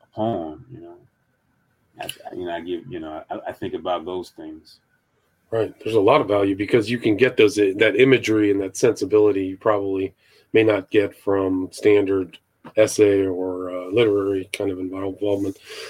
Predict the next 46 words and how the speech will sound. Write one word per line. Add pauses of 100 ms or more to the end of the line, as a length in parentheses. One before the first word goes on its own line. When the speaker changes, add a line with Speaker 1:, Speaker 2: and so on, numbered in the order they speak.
(120)
Speaker 2:
Um,
Speaker 1:
Mm-hmm. (560)
Speaker 2:
so
where
is
the
best
place
to
get
this
book,
Poems
two
eight
nine
one
two
eight? (840)
Speaker 1:
Well,
the
best
place, (100)
uh,
I'm
gonna,
you
know,
give
a
shout
out
to
my
published
University
of
Kentucky (100)
Press.
So
you
can
go (420)
on
their
website,